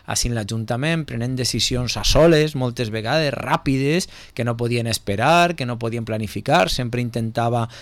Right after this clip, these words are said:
estructurar les meues decisions, però, bueno, evidentment, si això és aixina i, com li dic, la meva personalitat me du especialment a planificar, a pensar en distintes hipòtesis, en què pot passar, etcètera,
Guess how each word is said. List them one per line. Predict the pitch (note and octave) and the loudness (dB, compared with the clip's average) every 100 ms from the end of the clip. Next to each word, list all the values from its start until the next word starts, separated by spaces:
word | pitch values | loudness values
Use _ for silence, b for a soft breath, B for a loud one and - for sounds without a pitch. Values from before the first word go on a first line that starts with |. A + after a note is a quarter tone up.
| B - | B -6
estructurar | A#2 B2 A#2 B2+ A#2 | -4 -4 -2 0 0
les | A#2 | 0
meues | A2 A#2 A2 | -2 -2 -2
decisions, | A2+ G#2 G2+ C#3 F#3 G#3 B B B - | -4 -2 0 2 2 0 B B B 2
però, | B2+ C3 | 6 6
bueno, | D3+ G#2+ F#2+ - | 4 2 -4 -8
evidentment, | B2 A#2+ B2+ C#3+ D3 C#3 E3+ F3+ | -2 0 2 2 2 2 2 0
si | - B2 | 0 0
això | A2+ G#2+ C#3+ | 0 0 0
és | D#3 | 2
aixina | C3 - D#3+ C#3+ A2+ | 2 2 0 0 -2
i, | G#2+ | -2
com | A2+ | -4
li | A2 | -2
dic, | B2+ C#3+ | -2 -2
la | A2 | -2
meva | B2 | -4
personalitat | B2+ B2 C3+ B2+ B2 A#2+ B2+ | -4 -4 -2 -4 -4 -2 -2
me | A#2+ A#2 | -2 -2
du | B2 | -2
especialment | - A2+ - A2 A2 B2+ A#2+ | -2 -4 -4 -4 -4 -4 -4
a | G#2+ | -6
planificar, | A2 G#2+ A2 - G#2+ C3 C3+ A#2 - - - - - - - | -6 -6 -6 -6 -4 2 2 2 -4 -16 -20 -20 -20 -10 -4
a | A#2+ | -2
pensar | A#2 G#2+ - D3 C3+ B B B B | 0 0 4 4 4 B B B B
en | C#3+ B2 | -4 -2
distintes | A2 C3+ C3 A#2 | -2 -2 -2 -2
hipòtesis, | G2 C3 D3 G#2 - G#2 G2+ | -2 -2 -2 -2 -4 -4 -4
en | G2+ | -4
què | B2+ | -4
pot | C3 A#2 | -2 -2
passar, | G#2+ A#2+ A#2 | 0 0 0
etcètera, | C3+ C3 C#3 D#3+ | 0 0 2 2